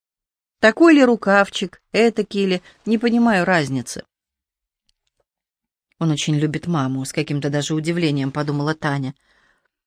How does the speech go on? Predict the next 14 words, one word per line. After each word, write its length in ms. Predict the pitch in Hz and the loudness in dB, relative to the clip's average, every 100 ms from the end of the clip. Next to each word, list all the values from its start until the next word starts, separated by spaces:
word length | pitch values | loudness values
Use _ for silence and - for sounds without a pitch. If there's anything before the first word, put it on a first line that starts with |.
| _ _ - | _ _ 4
«То 80 | 190 | 4
есть 300 | 170 - - | 4 -4 -4
не 200 | 180 185 | 2 4
очень 340 | 208 220 202 170 | 4 4 2 2
любит, 380 | 156 139 139 - - _ | 2 0 -4 -6 -20 _
он 180 | 180 175 | -2 2
просто 380 | 240 226 - | 2 2 2
любит 340 | 220 240 165 151 | 2 2 0 -4
её. 400 | 143 139 135 123 _ _ _ _ _ _ _ | -6 -4 -4 -8 _ _ _ _ _ _ _
И 80 | 175 | 4
это 220 | 185 185 | 4 2
содержание 680 | 190 175 175 170 202 190 180 | -2 0 0 2 2 4 2
его 280 | 180 175 175 | 2 0 -2
жизни 560 | 160 233 233 175 143 | 0 -2 0 0 -2